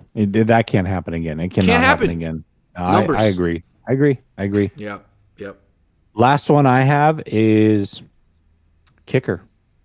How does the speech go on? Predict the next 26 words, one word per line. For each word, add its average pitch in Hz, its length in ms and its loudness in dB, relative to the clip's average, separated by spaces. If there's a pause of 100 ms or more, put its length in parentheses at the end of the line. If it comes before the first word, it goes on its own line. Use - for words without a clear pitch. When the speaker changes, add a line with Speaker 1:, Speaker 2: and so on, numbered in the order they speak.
(140)
Speaker 2:
Kicker. 110 1120 -8
Speaker 1:
Robbie 107 300 2
Speaker 2:
Almost 123 280 4
Speaker 1:
Gould's - 40 2
a 120 40 0
free 135 220 2
Speaker 2:
forgot. 131 160 4
Speaker 1:
agent. 143 260 0 (500)
Do 101 120 -2
you 98 100 2
really 113 380 4
wanna 127 260 2
pay 127 220 0
him 135 320 0
a 104 100 -6
ton 120 260 -4
of 131 80 0
money 135 280 0
when 123 220 0
you've 120 420 -2
got 117 320 -4 (220)
many 107 440 0
Speaker 2:
No. 131 80 -4
Speaker 1:
positions 127 460 -2
of 123 100 0
need? 143 380 0